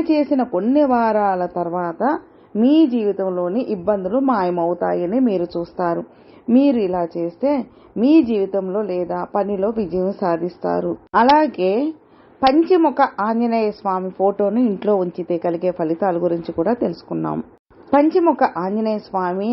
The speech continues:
అని మనం వినే ఉంటాం. ఈ పంచముఖ ఆంజనేయ స్వామి గురించి మనకు రామాయణంలో వివరణ దొరుకుతుంది. రామరావణ యుద్ధమునందు రావణుడు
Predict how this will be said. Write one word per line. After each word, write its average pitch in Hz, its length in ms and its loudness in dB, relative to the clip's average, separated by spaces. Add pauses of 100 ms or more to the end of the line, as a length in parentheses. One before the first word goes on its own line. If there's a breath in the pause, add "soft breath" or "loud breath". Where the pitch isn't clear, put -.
(100)
అని 180 200 0 (400 loud breath)
మనం 214 260 2
వినే 180 260 2 (140)
ఉంటాం. 180 280 -4 (640)
ఈ 208 180 0 (140)
పంచముఖ 262 540 2 (360)
ఆంజనేయ 196 420 -2
స్వామి 185 460 -4
గురించి 175 360 -2 (200)
మనకు 170 280 -4 (480 loud breath)
రామాయణంలో 233 760 2 (140)
వివరణ 226 400 2
దొరుకుతుంది. 170 500 -4 (720 soft breath)
రామరావణ 269 800 2 (120)
యుద్ధమునందు 190 640 -2 (520 loud breath)
రావణుడు 202 560 2